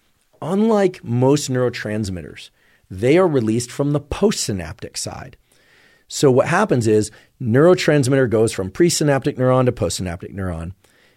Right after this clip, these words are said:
but under certain conditions, the postsynaptic neuron itself releases a chemical, and that chemical goes backward, what we call retrogradely, to the presynaptic neuron,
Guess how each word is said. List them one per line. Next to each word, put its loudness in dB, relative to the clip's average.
but 0
under 0
certain 0
conditions, -4
the -10
postsynaptic -2
neuron -4
itself 0
releases 0
a -6
chemical, -12
and -2
that 0
chemical 2
goes 2
backward, -2
what 0
we -4
call -2
retrogradely, 2
to -12
the -8
presynaptic -4
neuron, -6